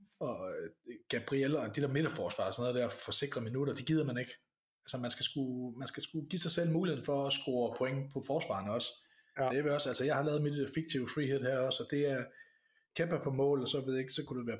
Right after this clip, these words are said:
Speaker 1: Pope eller Martinez på bænken. Så har jeg Trippier, Chilwell, så tror jeg, jeg vil tage Matty Cash fra Aston Villa, fordi at, altså, Moreno på den anden bakke, han ser rigtig god ud, men han, han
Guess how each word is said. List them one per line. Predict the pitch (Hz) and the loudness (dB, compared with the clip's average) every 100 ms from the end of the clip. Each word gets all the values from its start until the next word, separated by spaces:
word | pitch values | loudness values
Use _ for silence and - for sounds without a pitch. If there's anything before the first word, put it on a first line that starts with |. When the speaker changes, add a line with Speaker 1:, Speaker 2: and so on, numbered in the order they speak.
| - | 0
Speaker 1:
Pope | 131 139 | 0 0
eller | 113 | -2
Martinez | 95 104 135 127 - | -4 -4 -2 -2 -4
på | 113 | -2
bænken. | 127 127 - | -4 -4 -8
Så | - 127 | -6 -4
har | 120 | -2
jeg | 120 | -2
Trippier, | - 185 180 156 131 120 - _ _ - | 2 4 6 6 4 -2 -8 _ _ 2
Chilwell, | 165 165 156 139 139 - _ _ _ _ _ _ _ - | 4 6 6 4 -2 -12 _ _ _ _ _ _ _ -4
så | - | -2
tror | - 165 | 2 4
jeg, | 156 | 4
jeg | |
vil | 143 | 4
tage | 151 156 | 2 2
Matty | 143 127 | 2 2
Cash | 135 143 - | 2 2 0
fra | - 131 | -2 -2
Aston | 123 131 127 | -2 -4 0
Villa, | 151 156 139 - - - - | 2 2 0 -8 -10 -10 -4
fordi | 127 123 131 | -4 -2 -6
at, | 127 | -6
altså, | - - | -6 -4
Moreno | 135 135 151 165 160 | -2 0 2 2 0
på | 139 | -4
den | 135 | -2
anden | 135 143 | -2 -2
bakke, | 135 127 - | -2 -2 -4
han | 123 | -4
ser | - | -2
rigtig | 143 139 123 | -2 -4 -4
god | 131 135 135 | -2 0 0
ud, | |
men | 131 | -2
han, | 104 127 127 131 - - _ | -4 -6 -6 -8 -12 -20 _
han | 151 135 127 | -8 -8 -10